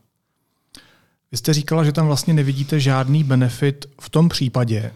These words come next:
že by to udělali. Takže pokud by to udělali, představme si tu hypotetickou situaci a doufám, že nenastane, ale pokud by Kreml nechal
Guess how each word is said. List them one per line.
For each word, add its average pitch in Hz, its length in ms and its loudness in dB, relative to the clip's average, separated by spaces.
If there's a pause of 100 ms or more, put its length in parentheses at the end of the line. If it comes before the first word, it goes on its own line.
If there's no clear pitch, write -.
(140)
že 123 140 0
by 135 100 -2
to 147 120 -6
udělali. 113 460 -4
Takže 147 300 0 (360)
pokud 170 240 0
by 202 100 2
to 202 120 -2
udělali, 123 360 -2
představme 156 500 0
si 156 160 -2
tu 156 440 -2
hypotetickou 135 680 -4
situaci 123 560 -4
a - 100 -12
doufám, 120 280 2
že 143 100 2
nenastane, 147 420 0
ale 120 120 -2
pokud 147 260 -2
by 196 120 2
Kreml 170 280 4
nechal 160 520 0